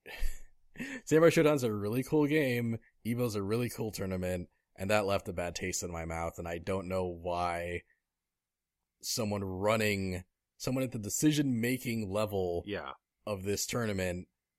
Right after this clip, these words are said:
Speaker 1: would not have the foresight that that would happen to a lot of people.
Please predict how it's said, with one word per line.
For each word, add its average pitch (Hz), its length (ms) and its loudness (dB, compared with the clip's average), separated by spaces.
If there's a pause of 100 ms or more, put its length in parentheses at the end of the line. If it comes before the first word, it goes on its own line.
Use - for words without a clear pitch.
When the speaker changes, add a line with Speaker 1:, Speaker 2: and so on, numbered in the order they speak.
Speaker 1:
would 98 240 -4
not 107 240 0
have 95 180 0
the 95 80 -6
foresight 92 520 -2
that 82 140 -10
that 87 200 -4
would 87 100 -6
happen 82 300 -8
to 101 160 -8
a - 20 -4
lot 101 240 0
of - 160 -4
people. - 420 -16